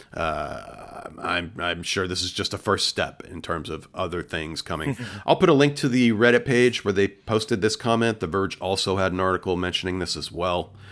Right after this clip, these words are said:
Speaker 1: uh, basically reiterating the same information. But it's just to let you know that,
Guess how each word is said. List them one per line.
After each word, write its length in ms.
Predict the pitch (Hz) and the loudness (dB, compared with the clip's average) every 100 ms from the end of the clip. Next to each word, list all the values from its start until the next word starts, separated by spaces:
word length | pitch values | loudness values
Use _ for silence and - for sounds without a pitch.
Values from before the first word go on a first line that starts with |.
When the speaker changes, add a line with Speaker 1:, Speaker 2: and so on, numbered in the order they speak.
| - - - | -20 -18 -12
Speaker 1:
uh, 180 | 82 82 | -10 -6
basically 340 | - - 92 | -4 -4 -4
reiterating 580 | 78 82 80 78 80 80 | -4 -4 -4 -4 -4 -4
the 80 | 71 | -4
same 240 | 90 78 | -4 -4
information. 560 | 76 76 73 73 - - | -8 -8 -10 -10 -12 -10
But 220 | 76 71 - - | -10 -10 -14 -10
it's 380 | 95 - - - - | -10 -10 -18 -20 -10
just 240 | - 127 - | -2 0 2
to 60 | |
let 200 | 107 95 | 0 0
you 80 | 87 | -6
know 220 | 80 73 | -8 -10
that, 220 | 73 71 | -10 -10